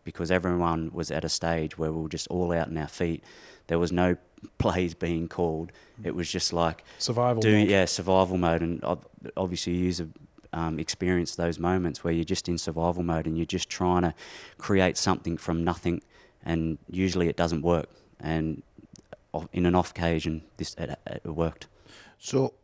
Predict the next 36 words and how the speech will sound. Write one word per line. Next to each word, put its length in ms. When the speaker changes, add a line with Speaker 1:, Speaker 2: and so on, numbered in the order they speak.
Speaker 3:
what 380
moment 640
in 180
that 220
game 480
what 180
moment 380
in 100
that 220
game 340
did 180
you 160
either 400
think, 300
"Right, 320
we've 180
got 160
a 40
chance 380
here," 320
or 200
the, 100
or 140
the 80
moment, 520
I'm, 200
I'm, 280
I'm 120
assuming 480
you're 100
gonna 220
say 240
Thurston's 500
drop 300
goal, 240
right? 260